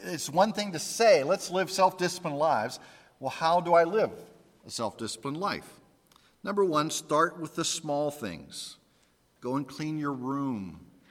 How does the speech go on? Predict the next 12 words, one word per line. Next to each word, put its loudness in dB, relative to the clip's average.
if -14
you're -6
a -14
teenager, -10
okay? -4
If -10
your -4
room -2
is -4
already 0
great, -4
eh, -12